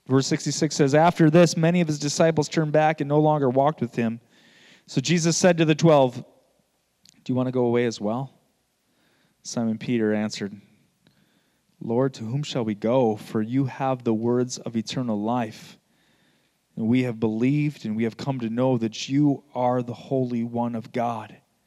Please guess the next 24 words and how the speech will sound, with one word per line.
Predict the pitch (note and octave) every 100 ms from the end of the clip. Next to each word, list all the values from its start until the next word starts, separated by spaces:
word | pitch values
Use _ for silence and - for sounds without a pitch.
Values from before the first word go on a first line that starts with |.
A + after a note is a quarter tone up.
| _ _ _ _ _ _ _ _
What | - B2
a | C#3
declaration | C3 B2+ C3 A2 A2+ -
by | G#2+
Peter. | G#2 - G2 F#2+ F2+ _ _ _
He | -
nails | D3 C#3+ D3+ D#3 D3 B2+
it. | A2+ - _ _ _ _ _
A | - F#3+
plus, | G3+ - F3+ C#3+ -
Peter, | - D#3+ D#3
you | D#3 C#3+
got | C#3 E3+ D3+
it. | A#2+ - _ _ _ _ _
You | C#3 D#3+
understand. | F#3 D#3+ - F#3+ F3+ D3+
You've | D#3
got | D3 F3+
understanding | F#3 G3 E3+ D#3 - G3 F#3+ F3+
by | E3 E3+
the | D#3
Spirit | - - F3+
of | E3+ D3
God. | F3+ E3+ C#3+